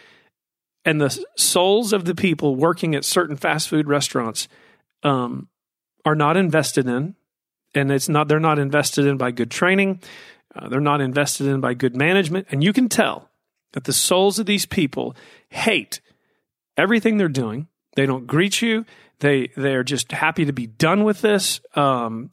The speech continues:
and sometimes you even wonder if the food's gonna be safe because the soul of the place is gone.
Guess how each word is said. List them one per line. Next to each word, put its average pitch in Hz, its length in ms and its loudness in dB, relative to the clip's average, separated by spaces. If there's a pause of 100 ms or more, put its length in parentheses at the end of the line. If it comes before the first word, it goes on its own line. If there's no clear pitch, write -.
and 135 120 0
sometimes 208 380 4
you 190 60 2
even 175 160 0
wonder 175 240 2
if 156 80 -2
the - 80 -16
food's 170 260 2
gonna 147 160 0
be 135 380 0 (500)
safe - 540 -2 (380)
because 147 340 0
the 143 100 0
soul 233 560 4
of 143 100 2
the 135 100 -4
place 120 520 -4
is 127 120 0
gone. 120 520 -2